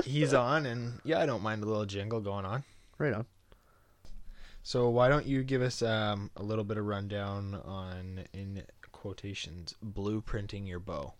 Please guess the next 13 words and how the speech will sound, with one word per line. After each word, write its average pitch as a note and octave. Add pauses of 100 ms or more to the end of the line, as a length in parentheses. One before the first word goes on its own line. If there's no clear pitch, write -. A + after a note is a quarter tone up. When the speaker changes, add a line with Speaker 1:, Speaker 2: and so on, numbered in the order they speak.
(160)
Speaker 2:
Ah, A2
yeah. G#2+
So, A2 (720)
yeah, B2+
I -
was A2+
talking A2+
about G2+
this F#2+
earlier, F#2
and, F#2
Speaker 1:
Yeah. G2
Speaker 2:
uh, G2